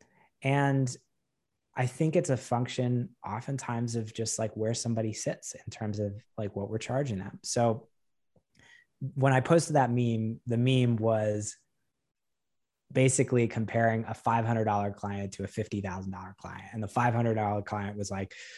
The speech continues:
"Well, I, I feel like we need to talk about what this investment is gonna mean for us. And, like, well, I'm investing a lot in you and you have to deliver for me."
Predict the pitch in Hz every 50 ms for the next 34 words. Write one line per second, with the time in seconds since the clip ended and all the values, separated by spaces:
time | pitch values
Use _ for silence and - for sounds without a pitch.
0 | - - - - 104 110 107 104 104 - - 110 107 - - 127 117 107 104 -
1 | 107 104 104 101 98 - - - - 135 127 - - 120 104 113 107 104 110 110
2 | 110 113 110 101 - - 101 - - - - - - - - 110 104 104 120 117
3 | 113 - - 127 117 113 110 107 101 113 107 107 104 107 113 139 170 165 156 147
4 | 147 127 - 147 147 143 135 139 139 139 135 127 131 - - 110 107 110 107 104
5 | 104 104 98 - - 98 87 107 110 110 104 104 - - - - - - - -
6 | 113 104 107 117 113 - - - 117 110 107 117 139 156 160 160 151 147 143 143
7 | 143 143 139 135 123 113 107 110 123 120 117 113 - - 107 98 98 107 107 131
8 | 160 165 165 147 139 - 147 143 143 143 139 135 135 135